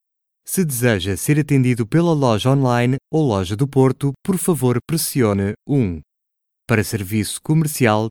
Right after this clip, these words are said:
pressione um. Para serviço técnico, pressione dois.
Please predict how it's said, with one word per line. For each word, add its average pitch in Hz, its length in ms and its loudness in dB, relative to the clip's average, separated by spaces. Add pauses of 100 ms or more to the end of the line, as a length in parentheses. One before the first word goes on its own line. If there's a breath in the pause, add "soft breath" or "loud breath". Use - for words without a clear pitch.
pressione 110 640 0 (160)
um. 107 280 0 (720)
Para 196 140 4
serviço 131 540 -2
técnico, 120 600 -2 (120)
pressione 107 640 0
dois. 98 600 0